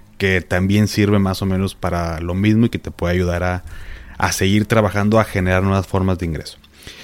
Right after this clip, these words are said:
Y bueno, el cuarto punto es habla con la gente con la que vives. Puede ser tu pareja, tus hijos, tus roomies, pero es importante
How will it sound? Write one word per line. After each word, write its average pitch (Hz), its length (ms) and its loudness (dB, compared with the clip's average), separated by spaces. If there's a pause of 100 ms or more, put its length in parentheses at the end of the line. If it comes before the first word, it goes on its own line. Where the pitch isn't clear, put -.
(440)
Y 104 60 2
bueno, 110 160 8
el 107 60 2
cuarto 151 340 4
punto 165 500 2 (380)
es 127 340 0
habla 131 280 4
con 123 160 4
la 107 80 2
gente 117 580 2
con 107 140 0
la 98 100 -2
que 101 160 -2
vives. 107 380 2
Puede 95 280 -2
ser 98 180 -6
tu - 120 -16
pareja, 95 480 -4
tus - 280 -6
hijos, 101 520 -2
tus 90 380 -6
roomies, 110 440 2
pero 104 220 -2
es 104 100 -4
importante 117 920 -2